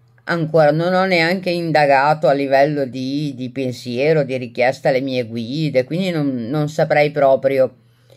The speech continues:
eh, cosa dire. Che la povera ragazza sia stata uccisa penso sia palese da, da tutta la situazione mediatica che hanno raccontato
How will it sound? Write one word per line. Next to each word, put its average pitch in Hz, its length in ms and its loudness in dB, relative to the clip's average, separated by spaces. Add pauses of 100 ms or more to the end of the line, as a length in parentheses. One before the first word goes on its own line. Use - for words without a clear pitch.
(360)
eh, 117 720 -4
cosa 151 840 4 (580)
dire. 120 800 -4 (1500)
Che 190 120 4
la 165 100 4
povera 170 300 4
ragazza 160 420 0
sia 160 180 -2
stata 156 280 -2
uccisa 165 600 -2
penso 147 440 -4
sia 139 200 -2
palese 127 800 -2
da, 110 320 -4
da 120 120 -14
tutta 147 260 -4
la 127 100 0
situazione 139 540 -6
mediatica 127 840 -4
che 131 100 -4
hanno 135 180 -2
raccontato 123 880 -4